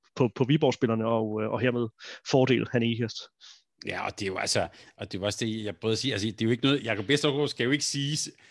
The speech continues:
Speaker 2: at det er jo lidt det der med de blå isbjørn, man skal jo ikke sige, "Nu må I ikke være bange for at skyde på England." <laughs> Det,
Speaker 1: <laughs>
Speaker 2: altså, det sætter sig jo bare fast. Øhm, men det kan i hvert fald gå hen og blive en faktor. Jeg vil, uden at kende til Englands, øh,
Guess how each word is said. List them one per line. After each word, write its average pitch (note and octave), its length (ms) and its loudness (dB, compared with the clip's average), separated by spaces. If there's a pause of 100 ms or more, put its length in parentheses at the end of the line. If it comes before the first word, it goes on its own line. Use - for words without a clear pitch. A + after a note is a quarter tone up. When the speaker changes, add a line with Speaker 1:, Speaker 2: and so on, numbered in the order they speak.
(120)
Speaker 2:
at F#2+ 80 -16
det B2+ 60 0
er B2 40 2
jo B2+ 40 6
lidt C#3+ 100 2
det C3+ 80 2
der C3+ 120 4
med A#2+ 140 2
de G#2+ 100 -4
blå A#2+ 200 0
isbjørn, A#2+ 340 -2
man A2+ 80 -2
skal - 100 -4
jo D3 40 -2
ikke C#3 100 -8
sige, C3 240 -4 (240)
"Nu C#3 160 4
må F3 120 6
I D3 140 8
ikke D3+ 140 2
være D3+ 180 2
bange B2 220 0
for C#3+ 100 0
at B2 80 0
skyde B2+ 220 -2
på C3+ 120 0
England." A2+ 380 -2 (100)
<laughs> C3 80 -16
Det, - 240 -2
Speaker 1:
<laughs> D#3 240 6
Speaker 2:
altså, G#2+ 140 -6
det C3 140 -4
sætter D3 220 2
sig C3+ 140 2
jo A#2 100 2
bare B2+ 220 4
fast. B2+ 320 0 (280)
Øhm, G#2+ 340 0 (240)
men A2+ 200 -2
det A#2+ 180 -8 (120)
kan F#3 120 2 (300)
i C3+ 120 0
hvert C#3 200 4
fald A#2+ 180 -2
gå A#2+ 120 -2
hen A2+ 140 2
og A#2+ 80 -2
blive A2 140 -2
en F#2+ 60 -4
faktor. A2+ 320 -2
Jeg A2+ 180 -2
vil, A#2+ 120 0 (340)
uden C#3+ 140 4
at D#3 80 2
kende D3 240 2
til C#3+ 160 2
Englands, C3 340 -2
øh, A2+ 600 0